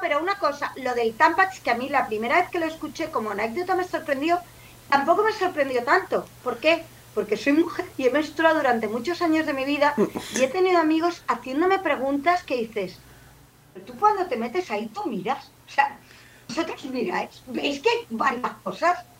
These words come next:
O sea, veis que hay distintos agujeros, que hay distintas partes y que tienen distintas funciones. Que a mí, mis, o sea, me gusta el contrario, el de, "Bueno,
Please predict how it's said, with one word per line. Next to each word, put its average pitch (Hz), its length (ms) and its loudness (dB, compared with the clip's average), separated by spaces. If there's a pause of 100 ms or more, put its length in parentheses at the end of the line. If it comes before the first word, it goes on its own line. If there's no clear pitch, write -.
(100)
O - 60 -6
sea, - 240 0 (580)
veis 277 220 2
que - 80 6
hay 480 160 8
distintos 294 420 0
agujeros, 262 440 2
que 269 100 -2
hay 247 60 2
distintas 262 480 -8
partes 262 560 4
y 311 60 -10
que 269 120 -2
tienen 311 260 -4
distintas 277 480 -8
funciones. 196 480 -4 (640)
Que - 80 -4
a 214 60 -4
mí, 226 280 -8
mis, 339 280 0
o 254 100 -2
sea, - 240 0 (300)
me - 400 0
gusta 339 300 4
el 392 180 4
contrario, 302 720 2
el 277 180 0
de, 240 300 0 (420)
"Bueno, 330 220 0